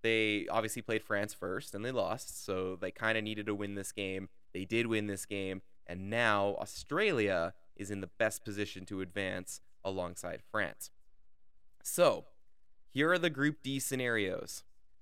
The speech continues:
France are in to the round of sixteen. They have already clinched it.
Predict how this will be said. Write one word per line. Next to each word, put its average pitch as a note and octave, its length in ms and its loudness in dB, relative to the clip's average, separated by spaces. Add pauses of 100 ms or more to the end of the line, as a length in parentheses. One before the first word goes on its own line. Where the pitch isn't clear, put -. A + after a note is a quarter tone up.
(280)
France E3 500 0
are D3+ 240 6 (120)
in F#2+ 540 0
to C3 100 -4
the A#2+ 80 0
round A2 300 4
of G2 100 -6
sixteen. G#2 580 -6
They F#2 120 0
have F#2 100 -2
already A2 320 4
clinched - 380 -6
it. - 220 -8